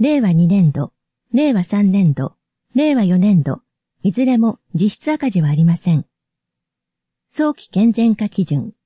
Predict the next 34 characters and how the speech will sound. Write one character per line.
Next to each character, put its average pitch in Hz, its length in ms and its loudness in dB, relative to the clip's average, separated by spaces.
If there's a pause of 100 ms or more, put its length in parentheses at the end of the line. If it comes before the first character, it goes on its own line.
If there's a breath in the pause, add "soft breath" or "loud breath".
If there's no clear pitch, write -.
(420)
十 254 220 0
一 - 200 -6
点 160 260 2
二 214 160 2
五 220 220 -2
パ 202 120 -4
ー 196 100 -2
セ 180 160 -2
ン 151 80 0
ト。 - 280 -10 (840)
財 233 220 -2
政 277 300 -4
再 254 200 -4
生 233 240 -2
基 226 140 -4
準、 147 280 0 (760)
二 208 140 0
十 302 140 -4
点 160 340 0
零 208 200 0
零 208 180 0
パ 202 140 -6
ー 196 80 -4
セ 185 160 -2
ン 156 80 2
ト。 - 260 -14 (1600)
連 254 260 0
結 262 300 -6
実 220 240 -6
質 - 180 -10
赤 233 220 -4
字 220 100 -4
比 214 140 -4
率。 - 360 -6